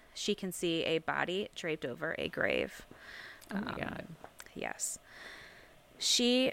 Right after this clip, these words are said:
Speaker 1: felt compelled to get out of her car, walk towards the body a little bit, and then she got really, really, really scared and freaked out,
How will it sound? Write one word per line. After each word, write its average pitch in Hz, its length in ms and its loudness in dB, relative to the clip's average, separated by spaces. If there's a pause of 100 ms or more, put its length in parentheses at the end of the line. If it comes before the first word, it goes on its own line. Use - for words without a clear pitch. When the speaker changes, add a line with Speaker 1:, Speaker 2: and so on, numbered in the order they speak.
Speaker 1:
felt - 380 8
compelled 202 680 4 (160)
to 214 240 6
get - 200 6
out 175 160 12
of 175 100 6
her 196 120 0
car, 175 600 8 (320)
walk 180 320 10
towards 175 420 8
the 190 100 2
body 180 300 10
a 180 60 10
little 170 200 6
bit, 170 320 8 (1160)
and 180 160 6
then 170 120 6
she - 180 2
got 147 420 10 (140)
really, 196 320 8
really, 185 260 8
really 175 280 6
scared 170 540 6
and 175 120 -2
freaked 175 320 2
out, 156 300 4